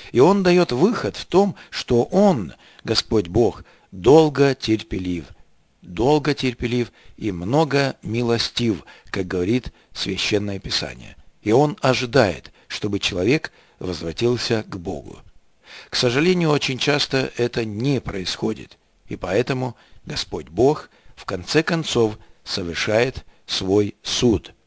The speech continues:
Он совершил этот суд, он совершил свой суд именно в те времена, и он будет совершать и дальше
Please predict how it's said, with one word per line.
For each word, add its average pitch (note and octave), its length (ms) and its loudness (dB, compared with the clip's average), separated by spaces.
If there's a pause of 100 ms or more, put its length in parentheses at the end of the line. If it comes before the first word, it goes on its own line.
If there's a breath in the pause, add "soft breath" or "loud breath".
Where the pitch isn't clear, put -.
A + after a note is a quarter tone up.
(640 loud breath)
Он F3 220 2
совершил E3+ 520 0
этот C3+ 300 -4
суд, - 380 -6 (240 soft breath)
он F#3 180 2
совершил F3 480 0
свой D#3 320 0
суд C#3 360 2 (460 soft breath)
именно B2+ 560 -2
в - 120 -12
те A#2+ 320 2
времена, A#2 600 0 (460)
и G2 100 0
он G#2+ 220 2
будет C3+ 340 2
совершать G2 600 -2 (320 soft breath)
и B2 100 -2
дальше A2 580 -2